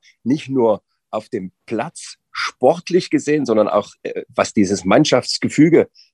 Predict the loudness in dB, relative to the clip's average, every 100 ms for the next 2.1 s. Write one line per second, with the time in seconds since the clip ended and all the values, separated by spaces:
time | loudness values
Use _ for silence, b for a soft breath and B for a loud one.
0 | -4 -4 -2 -4 -2 -4 -2 -2 -2 -2
1 | -2 0 2 2 2 0 2 4 6 6
2 | 2